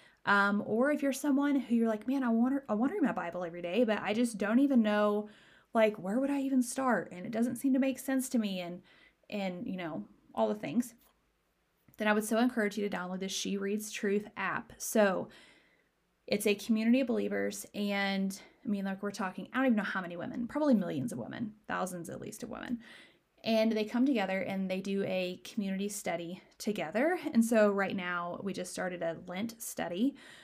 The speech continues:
which, um, actually I do another episode on because I just recently heard something,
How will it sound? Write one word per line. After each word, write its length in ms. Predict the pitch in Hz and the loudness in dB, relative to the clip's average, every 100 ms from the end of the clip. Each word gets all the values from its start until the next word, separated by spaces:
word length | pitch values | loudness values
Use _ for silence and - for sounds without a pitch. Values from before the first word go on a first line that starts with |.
| _ | _
which, 600 | 190 196 185 185 - - - | 2 4 4 2 -6 -8 -6
um, 520 | 196 190 175 - 208 208 | -2 0 0 -4 -4 -4
actually 360 | 208 226 302 | -4 -4 -4
I 20 | 311 | 2
do 60 | |
another 300 | 247 208 208 | 4 4 2
episode 440 | 185 185 185 180 175 | 0 -4 -6 -6 -6
on 220 | 180 180 | -6 -6
because 300 | 180 - 180 | -6 -6 -6
I 80 | 185 | -4
just 240 | 208 208 | -4 -4
recently 420 | 185 196 - 202 | -4 -4 -4 -6
heard 260 | 190 185 180 | -6 -8 -8
something, 560 | - 185 - 170 202 | -8 -10 -10 -6 -6